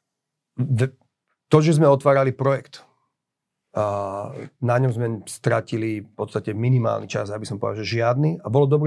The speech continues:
že sme ho otvárali. Bratislava bola presne ten, ten systém, že, že v Bratislave niekto odozdal nejakú stavbu alebo nejaký projekt a, a všetko sa podpisovalo okamžite, nič sa nekontrolovalo. My sme si ten projekt skontrolovali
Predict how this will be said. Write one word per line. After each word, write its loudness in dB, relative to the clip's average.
že 4
sme 2
ho 0
otvárali. -2
Bratislava -2
bola 0
presne 0
ten, -4
ten -2
systém, -2
že, -4
že -4
v -10
Bratislave 0
niekto -2
odozdal 0
nejakú -4
stavbu 0
alebo -4
nejaký -6
projekt -4
a, -6
a -18
všetko -4
sa -4
podpisovalo -4
okamžite, -6
nič -6
sa -2
nekontrolovalo. -4
My -2
sme 2
si -2
ten 0
projekt -2
skontrolovali -2